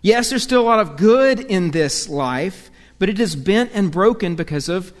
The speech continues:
sin. The way we live as human beings today is not what God originally intended for his creation. It has been broken because of the fall into sin. It's not the best life. It's often ragged, unfulfilled, diseased, and paltry.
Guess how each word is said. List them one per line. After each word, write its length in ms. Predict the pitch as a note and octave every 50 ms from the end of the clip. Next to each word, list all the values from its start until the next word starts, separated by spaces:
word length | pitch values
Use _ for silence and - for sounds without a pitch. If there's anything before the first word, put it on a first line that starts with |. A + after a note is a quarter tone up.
| - _ -
sin. 720 | - - - - - C4+ C4+ A3+ E3+ C3 G#2+ G2 G#2 - - - _ _ _ _ _ _ _ _ _ _ _ _ _ -
The 80 | G3+
way 260 | F3+ G3 A3 A#3+ C4 C#4
we 140 | C#4 C4
live 240 | A#3+ A#3 A3+ A3+ A3
as 160 | G#3+ - -
human 320 | - G#3+ A3+ A3+ A3 G3+ F3
beings 260 | G3 G#3+ G#3+ G#3 F#3+
today 380 | - F#3+ E3 F3+ G3 G#3 G#3 G3
is 160 | F3 - F3
not 240 | F#3 G3+ A3 A#3 C4+
what 180 | B3 A3+ -
God 260 | - F#3 F3+ F#3+ G3
originally 520 | F#3 E3+ D#3+ F3+ F#3 G#3 G#3+ G3+ A3 A3 G#3
intended 440 | F#3+ E3+ - F3+ E3+ E3 F3+ E3 -
for 200 | - F#3 E3+ C#3+
his 260 | C#3 C3+ D3 - -
creation. 800 | - - F#3+ F#3 G3 G3+ A3 A3 G3+ - - - D3+ C3 A#2+ C3
It 100 | F#3+ D#3+
has 120 | F3 E3+
been 200 | - - F3+ E3
broken 720 | D3 D3+ E3+ F3+ F#3+ G#3+ G3 - F3 C#3+ B2 A#2 A2+ A2+ - - _ - - _ _ _ _ _ _ _ _ _ _ _ -
because 220 | - - F3+ D#3+ E3
of 60 | D#3+
the 60 | D#3
fall 540 | C#3+ - - E3 D#3 D3+ D3+ D3+ C#3+ C#3 D3+
into 240 | - - D3 C#3 C#3
sin. 500 | - - - C3+ A2+ G#2 G2 F#2+ F#2+ - _ _ -
It's 220 | F#3+ F#3 - -
not 180 | G#3+ A#3 B3 A#3
the 80 | G#3+ E3
best 340 | D3+ F3 F3 E3+ - -
life. 240 | D3+ B2+ A#2 A2 A2 D#3
It's 100 | C#3+ F3
often 280 | E3+ F3+ F3 G3+ D#3+
ragged, 640 | C#3 C#3 D3 D#3 D#3 E3 D3+ D3 B2 G#2+ G2+ - - _ _ _ -
unfulfilled, 800 | - E3 F#3+ G3+ G3 - - F#3+ D#3+ - - E3+ E3 D3+ D3 C3
diseased, 640 | C#3 D3 C3+ C3 C3+ D#3 F3 F#3+ G3 G#3+ G#3 F#3 -
and 120 | D#3 C#3+
paltry. 640 | - - D#3+ D3+ C#3 C3+ - - - A2+ G#2 G2 _